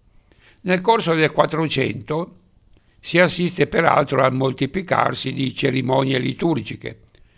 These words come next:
sagre, processioni allestite dalle confraternite cittadine,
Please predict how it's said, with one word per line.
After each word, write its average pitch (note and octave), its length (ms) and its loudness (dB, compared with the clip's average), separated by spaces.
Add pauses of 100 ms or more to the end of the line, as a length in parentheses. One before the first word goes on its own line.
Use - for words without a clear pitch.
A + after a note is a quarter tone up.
(340)
sagre, A#2 720 0 (260)
processioni D3+ 840 0
allestite D3+ 800 0 (240)
dalle C#3+ 400 2
confraternite C3+ 1040 0
cittadine, C#3+ 800 -2